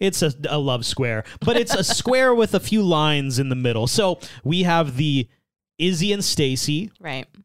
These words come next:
Speaker 1: Johnny and Chris,
Speaker 2: Mm-hmm.
Speaker 1: Johnny and Izzy.
Speaker 2: Yeah.
Speaker 1: Square conundrum of debauchery. We know that Izzy and Stacy did not make it down the aisle, or they
Speaker 2: Yeah.
Speaker 1: made it down the aisle. She just said no.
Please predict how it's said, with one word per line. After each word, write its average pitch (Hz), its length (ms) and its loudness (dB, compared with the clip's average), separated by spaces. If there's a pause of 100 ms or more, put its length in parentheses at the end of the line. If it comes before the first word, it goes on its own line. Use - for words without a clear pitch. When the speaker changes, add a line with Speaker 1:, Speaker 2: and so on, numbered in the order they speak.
(180)
Speaker 1:
Johnny 147 440 0
and 143 120 -2
Chris, - 640 -2
Speaker 2:
Mm-hmm. 170 360 -8 (220)
Speaker 1:
Johnny 139 580 -4
and 135 300 -6
Izzy. 107 560 -4 (240)
Speaker 2:
Yeah. 170 200 -12 (380)
Speaker 1:
Square 156 600 0
conundrum 135 800 -2
of 120 500 -2 (320)
debauchery. 98 760 -4 (540)
We 160 180 0
know 165 260 4
that 190 220 2
Izzy 160 300 2
and 180 120 -2
Stacy 143 540 0
did 120 220 -4
not 135 260 -2
make 139 160 -2
it 139 80 -2
down 135 260 0
the 123 140 0
aisle, 104 260 -2
or 190 180 2
they 180 100 2
Speaker 2:
Yeah. 180 60 0
Speaker 1:
made 220 200 2
it 156 80 -6
down 143 180 0
the 131 100 0
aisle. 120 220 0
She 151 180 0
just 123 240 -4
said 101 260 -6
no. 98 420 -6